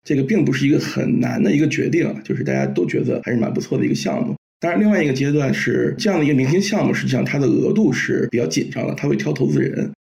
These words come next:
所以这是另外一个一半儿，就是我们为什么能投到这个项目，是因为我们其实是一个道结构的一个投资实体嘛，这里边我们其实算是比较精心地 curate 到了很多在行业里边有蛮深 insight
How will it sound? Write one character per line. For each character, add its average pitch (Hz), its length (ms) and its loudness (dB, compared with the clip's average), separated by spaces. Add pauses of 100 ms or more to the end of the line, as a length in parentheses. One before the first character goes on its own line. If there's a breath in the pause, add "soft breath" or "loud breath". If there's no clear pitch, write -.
(380)
所 131 140 0
以 - 300 2 (100)
这 170 140 0
是 151 120 0
另 190 200 2
外 190 120 2
一 131 160 2
个 139 220 2
一 120 100 4
半 214 220 -2
儿， - 160 0
就 123 100 0
是 120 60 2
我 127 100 2
们 139 120 2
为 143 40 2
什 135 80 2
么 131 120 2
能 127 100 2
投 - 260 -4
到 - 120 0
这 - 40 2
个 - 60 2
项 135 260 -2
目， - 80 -2 (260)
是 - 120 -4
因 139 80 2
为 135 100 2
我 131 140 0
们 135 160 2
其 135 140 0
实 135 100 4
是 - 140 0
一 - 80 4
个 - 240 2
道 143 180 -2
结 - 160 0
构 - 100 0
的 - 80 2
一 - 40 2
个 - 60 2
投 - 140 -4
资 135 120 2
实 - 180 -2
体 - 220 -4
嘛， 139 100 -6 (420)
这 151 60 0
里 - 100 2
边 64 260 0
我 - 80 0
们 71 140 2
其 - 140 -2
实 65 200 2
算 147 160 -2
是 127 60 4
比 143 100 2
较 131 120 0
精 147 180 2
心 147 260 2
地 127 280 2
curate - 480 0
到 139 180 0
了 117 240 0
很 131 240 -6
多 135 320 2
在 147 100 -6
行 - 220 -2
业 135 80 2
里 - 80 2
边 - 260 0
有 104 220 2
蛮 110 460 0
深 135 460 0
insight 156 520 0